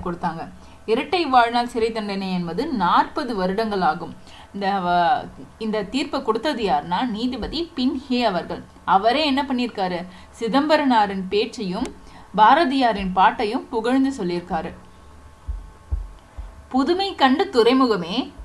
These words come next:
அந்நாளில் வந்தே மாதரம் என்றால்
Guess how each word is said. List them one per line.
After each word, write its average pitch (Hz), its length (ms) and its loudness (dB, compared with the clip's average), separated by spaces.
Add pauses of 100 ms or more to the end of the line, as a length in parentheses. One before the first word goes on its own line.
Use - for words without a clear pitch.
அந்நாளில் 226 680 2
வந்தே 247 420 2
மாதரம் 254 500 4
என்றால் 180 520 0